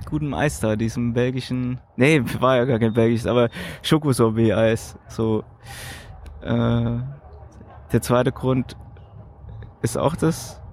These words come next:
Schokosorbet. Und, äh, der dritte Grund fällt mir jetzt nicht ein, aber nee, die Stadt war schon irgendwie ganz witzig.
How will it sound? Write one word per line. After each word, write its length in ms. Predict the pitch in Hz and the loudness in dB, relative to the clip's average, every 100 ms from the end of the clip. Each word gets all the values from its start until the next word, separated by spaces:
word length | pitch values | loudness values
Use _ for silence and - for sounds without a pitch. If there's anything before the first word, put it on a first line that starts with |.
| - - - - - | -20 -20 -20 -20 -14
Schokosorbet. 760 | - 160 175 156 156 156 156 156 - - - - - - | -2 0 2 4 4 4 2 0 -6 -14 -14 -14 -18 -10
Und, 440 | - 127 120 120 | 0 4 6 6
äh, 180 | 120 113 | 6 4
der 140 | 117 | 2
dritte 240 | 113 135 135 | -2 -2 -2
Grund 180 | 131 - | -2 0
fällt 180 | 123 | 0
mir 60 | 120 | 2
jetzt 180 | 117 - | 2 2
nicht 140 | 113 | 0
ein, 220 | - 131 | 4 6
aber 280 | 131 107 104 | 4 2 2
nee, 220 | 113 120 | 4 4
die 160 | 123 110 | 4 -2
Stadt 320 | - 127 - | -2 -2 0
war 140 | 131 120 | 0 0
schon 160 | 110 | 0
irgendwie 240 | 113 - 117 | -2 0 0
ganz 240 | 113 - | 0 2
witzig. 340 | 143 - 156 | 0 2 0